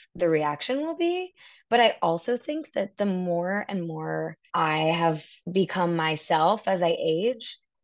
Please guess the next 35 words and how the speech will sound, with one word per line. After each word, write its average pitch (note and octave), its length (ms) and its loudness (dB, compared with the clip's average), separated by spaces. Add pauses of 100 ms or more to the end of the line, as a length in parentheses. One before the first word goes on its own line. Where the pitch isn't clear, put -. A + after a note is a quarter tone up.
(440)
the G3 120 -6
more F3+ 260 0
I'm F#3 140 2
in F3 120 0
community E3 560 -4
with E3+ 300 0 (340)
like-minded D#3+ 640 -2
people, F#3 720 -2
the G3+ 160 2
less E3+ 520 -2 (280)
of F3 180 -2
a E3 80 0
hurdle D#3 640 -2
there - 360 0
is, - 300 -10
because E3 440 -4
my D3+ 540 -4 (560)
social F#3+ 340 4
fabric D#3 680 -2
is E3+ 180 4
made D#3 200 0
up D3+ 180 -2
of D3+ 140 -2
people D#3 340 -2
who D3 420 -4 (640)
ideologically, D3 1120 0 (240)
for - 140 0
the F3 100 4
most E3 340 4
part, D3+ 320 0 (240)
align. D#3 560 0
And D3 120 -4
when D3 140 -4
they D3 120 -4
don't, D3 320 -4